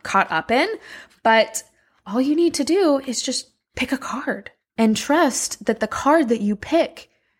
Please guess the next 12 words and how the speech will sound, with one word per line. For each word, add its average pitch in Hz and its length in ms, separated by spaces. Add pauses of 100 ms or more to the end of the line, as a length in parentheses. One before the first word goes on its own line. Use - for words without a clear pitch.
(100)
is 214 220
right 214 320
for 247 100
you 220 160
today 180 380
or 180 260
w-, 180 220 (100)
answers 208 380
your 175 100
question, - 540
right? 180 280 (320)
So 208 600